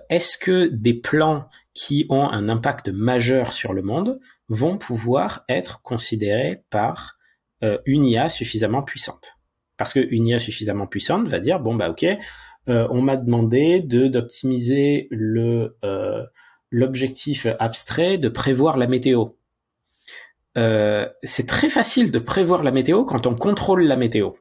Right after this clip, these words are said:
Euh, donc, il existe des technologies qui permettent de, de, de contrôler les météos. Bon,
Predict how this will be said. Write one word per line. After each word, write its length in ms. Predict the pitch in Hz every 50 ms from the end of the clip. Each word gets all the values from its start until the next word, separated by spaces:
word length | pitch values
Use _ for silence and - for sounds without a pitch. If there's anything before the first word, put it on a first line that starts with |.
| _ _ _ _ -
Euh, 380 | 131 123 123 123 127 - -
donc, 240 | 139 123 143 139 135 - -
il 180 | 139 120 120
existe 420 | 117 113 127 143 233 349 - 117 110
des 120 | - -
technologies 640 | - 113 113 - 127 113 104 107 117 143 247 349 -
qui 160 | - - -
permettent 420 | - 117 95 104 127 185 208 170 123
de, 320 | 117 110 101 - - 110 -
de, 140 | - 117 120
de 240 | - 120 113 110 110
contrôler 480 | 110 - 117 113 - - 117 143 190
les 80 | 185 165
météos. 340 | 151 143 139 147 120 104 92
Bon, 120 | 90 -